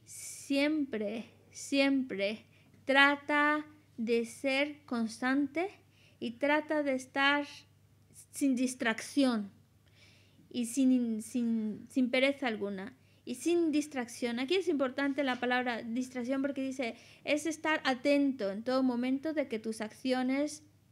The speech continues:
de cuerpo, palabra y tus pensamientos estén dirigidos a beneficiar, que sean de beneficio para los demás. Eso es el Dharma.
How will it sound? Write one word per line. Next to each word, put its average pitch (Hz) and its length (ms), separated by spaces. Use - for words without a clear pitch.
de 226 120
cuerpo, 277 720
palabra 240 680
y 220 60
tus 339 300
pensamientos 262 1300
estén 285 720
dirigidos 254 1040
a 233 260
beneficiar, 240 760
que 254 220
sean 311 640
de 269 80
beneficio 311 1000
para 233 240
los 202 180
demás. 214 380
Eso 330 460
es 254 180
el 208 200
Dharma. 202 420